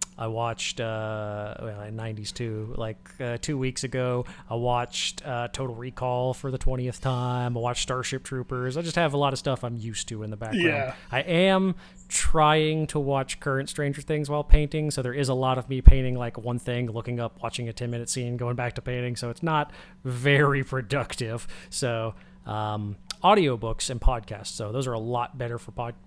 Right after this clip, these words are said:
Speaker 1: for painting because it's, it's not a visual thing. You, you just have to have working ears, and you can do that as well as paint.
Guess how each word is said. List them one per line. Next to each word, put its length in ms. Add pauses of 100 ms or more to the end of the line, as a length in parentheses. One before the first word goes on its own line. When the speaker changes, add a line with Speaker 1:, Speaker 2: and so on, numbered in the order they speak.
Speaker 1:
for 160
painting 340
because 280
it's, 240
it's 160
not 120
a 40
visual 280
thing. 240
You, 120 (160)
you 100
just 300
have 160
to 80
have 280
working 300
ears, 460
and 100
you 80
can 120
do 140
that 220
as 140
well 200
as 80
paint. 280